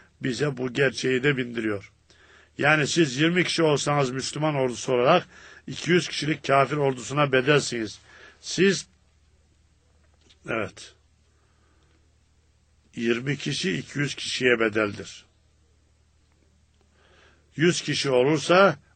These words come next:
onlar da bin kişiye bedeldir buyuruyor. Çünkü onlar anlayışsız toplumlardır. Çünkü onların hayatında ve dünyasında yaşamak vardır.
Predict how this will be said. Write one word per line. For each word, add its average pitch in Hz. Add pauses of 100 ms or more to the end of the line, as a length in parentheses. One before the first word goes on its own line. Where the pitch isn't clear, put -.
(120)
onlar 131
da 117
bin 123
kişiye 127
bedeldir 110
buyuruyor. 104
Çünkü 113
onlar 123 (460)
anlayışsız 123 (340)
toplumlardır. 113 (400)
Çünkü 151
onların 151
hayatında 143
ve 147
dünyasında 135
yaşamak 139
vardır. 113